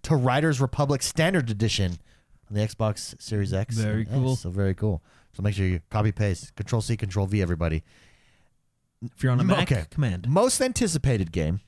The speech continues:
Speaker 1: <laughs> I wanna see the list of this before we talk about most
Speaker 2: It's, it, they're,
Speaker 1: anticipated
Speaker 2: they're all
Speaker 1: game.
Speaker 2: right there,
Speaker 1: There it
Speaker 2: yeah.
Speaker 1: is.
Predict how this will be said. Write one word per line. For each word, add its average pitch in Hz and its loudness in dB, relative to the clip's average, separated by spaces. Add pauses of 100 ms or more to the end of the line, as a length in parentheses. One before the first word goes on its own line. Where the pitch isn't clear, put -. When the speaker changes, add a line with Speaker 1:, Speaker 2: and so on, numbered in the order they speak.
(140)
Speaker 1:
<laughs> 254 2
I 175 6
wanna 254 6
see 220 2
the 208 4
list 180 4
of 131 2
this 98 -2
before 127 2
we 120 2
talk 98 -2
about 87 -8 (280)
most 175 2
Speaker 2:
It's, 175 0
it, - -8
they're, 143 0
Speaker 1:
anticipated 123 0
Speaker 2:
they're 123 2
all 113 2
Speaker 1:
game. 104 0
Speaker 2:
right 95 -2
there, 104 0
Speaker 1:
There 95 0
it 90 -2
Speaker 2:
yeah. 90 -6
Speaker 1:
is. - -16